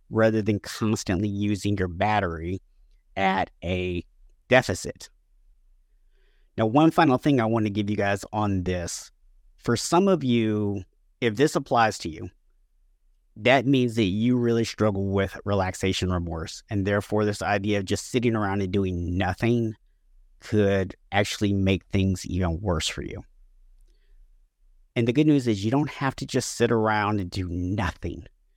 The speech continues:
You can look at this as a active process. So getting out,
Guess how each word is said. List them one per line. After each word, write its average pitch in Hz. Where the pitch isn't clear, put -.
You 104
can 135
look 123
at 127
this 107
as 98
a 95
active 95
process. 92
So 98
getting 110
out, 107